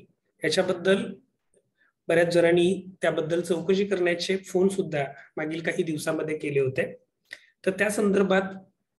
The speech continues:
चर्चा करण्यासाठी आज आपण पोलीस महासंचालक यांचं कार्यालय यांचं जे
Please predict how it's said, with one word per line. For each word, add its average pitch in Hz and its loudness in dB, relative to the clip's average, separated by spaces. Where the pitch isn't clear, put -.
चर्चा 165 0
करण्यासाठी 165 -2
आज 165 0
आपण 165 0
पोलीस 196 2
महासंचालक 190 2
यांचं 170 -2
कार्यालय 156 -2
यांचं 175 2
जे 202 2